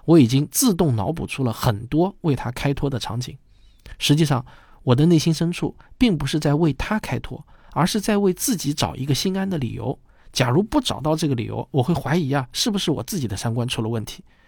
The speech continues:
一个人要否定自己的三观，可是一件极为困难和痛苦的事情。人都会本能地捍卫自己的三观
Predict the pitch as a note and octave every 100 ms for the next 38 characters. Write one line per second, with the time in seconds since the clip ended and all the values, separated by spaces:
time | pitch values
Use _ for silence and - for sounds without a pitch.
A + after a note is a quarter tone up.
0 | _ _ - A3+ C4+ E3+ F#3+ E3+ - -
1 | D#3 E3 D#3+ F3+ C#3+ A#2+ D3+ D#3 E3+ E3
2 | - - - B2 D#3+ D#3+ C#3+ - D#3 A#3
3 | D3+ - F#3 D3 F2 G#2 - - F3+ -
4 | - - A2 - - _ _ _ _ _
5 | - C3+ C3 F#3+ B3+ A#3 A#3 F#3+ - C3+
6 | G#2 G#2 A2 F#3 - - D#3 A#2 B2+ A2
7 | - - A2 A2+ C#3